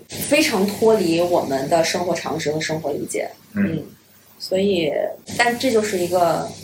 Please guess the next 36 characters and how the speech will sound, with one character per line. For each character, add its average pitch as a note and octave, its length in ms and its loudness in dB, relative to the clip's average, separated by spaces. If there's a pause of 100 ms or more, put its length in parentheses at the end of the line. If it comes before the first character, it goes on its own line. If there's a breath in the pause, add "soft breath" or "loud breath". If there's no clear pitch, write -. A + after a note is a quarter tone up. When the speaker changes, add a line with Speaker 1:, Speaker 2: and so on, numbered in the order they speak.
Speaker 1:
矛 D3 160 0
盾 F#3 200 2
点。 - 180 -6 (560)
Speaker 2:
明 G2+ 120 -4 (100)
白。 F2 100 -10 (180)
Speaker 1:
你， F3+ 140 0
你 D#3+ 140 0
太 A#3 240 -2
生 G3 280 0
活 C#3 140 -4
化 D3+ 220 -4
了， - 100 -6
你 D3+ 120 -10
太 F#3+ 300 -4 (140)
普 - 120 -12 (100)
通 E3 160 -2
了， - 220 -4 (840)
没 D3+ 220 2
有， G3 300 2
没 D3 60 -6
有 F#3+ 160 0
爆 D#3 300 0
点。 - 180 -4 (840)
Speaker 2:
Yeah. G#2 320 0 (140)
Speaker 1:
嗯， D#3+ 200 -2 (280)
Speaker 2:
对。 F#3 100 0
Speaker 1:
没 F#3+ 60 6
有 A3+ 180 6
那 A3 160 4
种 E3 380 2
让 F3+ 200 2
人 E3 140 0
好 - 220 -4
像 E3 400 0
觉 D3+ 220 2
得 D#3+ 360 4